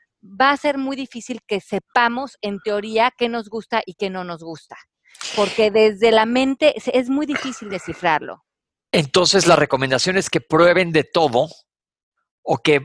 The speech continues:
Speaker 2: que sigan lo que su corazón les va diciendo, ¿no?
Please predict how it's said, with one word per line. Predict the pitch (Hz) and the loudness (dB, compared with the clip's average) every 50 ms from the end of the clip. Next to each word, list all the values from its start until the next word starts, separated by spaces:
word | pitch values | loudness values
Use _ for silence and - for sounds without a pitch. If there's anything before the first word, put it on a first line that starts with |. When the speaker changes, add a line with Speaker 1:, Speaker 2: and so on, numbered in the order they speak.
| - - 127 | -4 -10 -2
Speaker 2:
que | - 160 147 120 | 0 0 2 2
sigan | - - 190 175 185 190 190 180 | 0 0 0 0 0 0 0 0
lo | 156 - | 0 0
que | - 143 | 0 -2
su | 117 131 | -4 -4
corazón | 127 - 131 120 117 - 160 160 | -4 -2 0 0 0 0 -2 -4
les | 151 143 123 | -4 -2 0
va | 143 | 0
diciendo, | 139 139 131 - - 160 160 143 120 107 101 104 | -2 -2 -2 -4 -2 0 -2 0 -2 -2 -4 -4
¿no? | 104 117 135 | -2 -4 -4